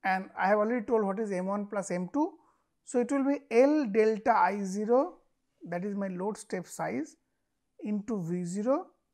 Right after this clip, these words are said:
and square root of D divided by one minus duty ratio D. That means, this recovery time I can show you. Suppose if your duty ratio becomes smaller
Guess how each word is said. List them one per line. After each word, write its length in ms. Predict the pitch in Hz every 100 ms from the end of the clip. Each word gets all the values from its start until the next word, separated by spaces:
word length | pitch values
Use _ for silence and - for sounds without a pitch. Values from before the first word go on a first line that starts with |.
| _ _ _ -
and 200 | 180 170
square 340 | - - 196 233
root 160 | 233
of 220 | 214 160
D 220 | 175 233 302 - _ _ _ _ _ _ -
divided 280 | 180 196 214
by 60 | 180
one 180 | 180
minus 240 | 185 208 196
duty 220 | 160 -
ratio 180 | 156 240
D. 160 | 156 120 _ - - _ _ _ -
That 120 | 226
means, 280 | 339 302 381 - _ _ _ -
this 220 | 240 240
recovery 480 | 262 269 370 392 392
time 320 | - 196 247 370 _ - _ -
I 100 | 196
can 180 | 240 240
show 220 | - 247
you. 200 | 190 240 -
Suppose 380 | - - 330
if 180 | 277 269
your 260 | 262 254 254 - _ _ _ _ -
duty 280 | 180 285 302
ratio 340 | 269 233 - 226
becomes 460 | 196 185 208 202
smaller 400 | 175 160 170 120